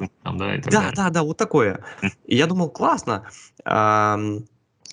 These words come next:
Speaker 2: э, но мы в итоге там не сработались, там, а, они там, м, не т-, были условия интересные, мы в итоге, м, окей. То есть, ну, вот такие моменты ко мне пишут на почту до сих пор. Если мы берем какой-то проект, например, э, я могу спокойно,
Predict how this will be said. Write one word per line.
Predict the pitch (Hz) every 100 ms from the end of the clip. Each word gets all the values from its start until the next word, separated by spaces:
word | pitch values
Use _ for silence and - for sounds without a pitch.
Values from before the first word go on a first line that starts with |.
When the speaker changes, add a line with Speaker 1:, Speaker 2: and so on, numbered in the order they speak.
| - - -
Speaker 2:
э, | 135 147
но | 160
мы | 190
в | 170
итоге | 175 151
там | 143
не | 139
сработались, | 151 151 269 147 120
там, | 117 113
а, | 113 110 110 110 107 - -
они | 117
там, | 113 113 -
м, | - 110 101 98 - _ 90 85 95
не | 123
т-, | 113
были | 123 120 117
условия | 120 190 127
интересные, | 110 110 107 107 104
мы | 110 113
в |
итоге, | 107 110 107
м, | 101 -
окей. | 110 107 110 -
То | 143
есть, | 139
ну, | 143 147
вот | 147 147
такие | 151 180 196
моменты | 160 180 269 -
ко | 147
мне | 151
пишут | 143 156 139
на | 131
почту | 123 127 -
до | 113
сих | 131
пор. | 117 113 107 - -
Если | - 123 139
мы | 139
берем | 147 139
какой-то | 143 143
проект, | - 147 214 - 123
например, | 110 117 113
э, | - 120 107 107 107 -
я | 113 127
могу | 131 123 139
спокойно, | - 113 139 127 117